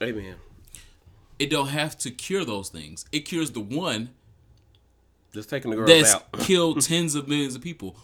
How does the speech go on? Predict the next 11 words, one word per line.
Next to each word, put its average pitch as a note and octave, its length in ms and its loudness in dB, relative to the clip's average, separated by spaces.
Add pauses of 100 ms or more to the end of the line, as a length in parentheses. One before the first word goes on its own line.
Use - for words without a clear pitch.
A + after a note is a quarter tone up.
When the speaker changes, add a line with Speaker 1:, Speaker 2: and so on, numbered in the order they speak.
(140)
Speaker 2:
We D#3 120 -4
have F3 120 -4
an - 80 -6
aids D3+ 300 -2
day. F#2+ 360 -10 (640)
We C#3 80 -4
don't G3 80 -2
have F3 100 -4
a B2+ 40 -6
gonorrhea G#2 420 -2
day. F#2+ 240 -6